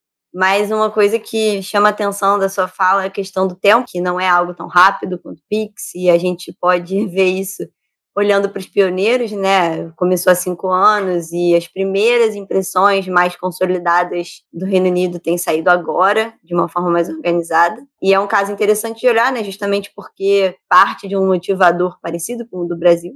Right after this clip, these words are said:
Então, vale olhar, né? Que ao longo de dois mil e vinte, agora nesse dois mil e vinte e um, eles começaram a soltar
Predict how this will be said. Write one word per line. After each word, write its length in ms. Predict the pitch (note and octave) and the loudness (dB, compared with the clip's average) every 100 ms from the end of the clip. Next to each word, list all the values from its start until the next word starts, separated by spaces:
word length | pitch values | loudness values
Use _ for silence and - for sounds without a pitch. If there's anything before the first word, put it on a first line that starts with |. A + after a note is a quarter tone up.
| _ | _
Então, 580 | - G#3+ A3 A3+ - F2 F3+ | -2 0 0 -2 -8 -16 -4
vale 300 | G#3 A3 B3+ | -2 2 2
olhar, 260 | A#3+ F#3 | 2 0
né? 180 | F3+ F#3+ | -2 -4
Que 140 | F#3 | -2
ao 100 | F3+ | 0
longo 360 | F#3 G3+ A#3+ G#3+ | 2 2 0 -4
de 120 | F#3+ | -4
dois 160 | G3 G3 | -2 -2
mil 140 | G3+ | -2
e 20 | |
vinte, 380 | F#3+ A3+ B3 A3+ | -2 0 0 -2
agora 260 | F#3+ G3+ G3 | 2 4 2
nesse 200 | G3 - | -2 -4
dois 140 | F#3+ | -2
mil 140 | G3+ G3 | 0 -2
e 60 | |
vinte 200 | F#3+ F#3+ | -4 -6
e 60 | G#3 | -2
um, 80 | A3 | -2
eles 200 | G#3 - | -2 -2
começaram 580 | A3 A#3+ A#3 A3 G#3 | -2 0 0 2 2
a 60 | G3+ | 0
soltar 580 | F#3+ G3+ G3 F3 F3 | -2 -4 0 2 2